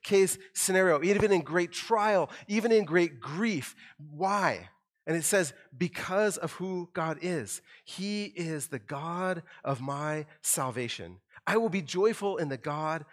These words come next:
of my salvation." Hab-, Habakkuk, he focuses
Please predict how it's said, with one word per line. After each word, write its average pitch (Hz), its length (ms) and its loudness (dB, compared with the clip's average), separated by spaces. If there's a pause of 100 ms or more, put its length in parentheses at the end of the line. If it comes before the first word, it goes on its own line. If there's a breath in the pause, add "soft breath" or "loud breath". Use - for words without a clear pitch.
(160 loud breath)
of 143 160 -8
my 143 200 -2
salvation." 131 800 -8 (1400)
Hab-, 170 300 -2
Habakkuk, 180 460 2
he 180 160 -6
focuses 185 720 -2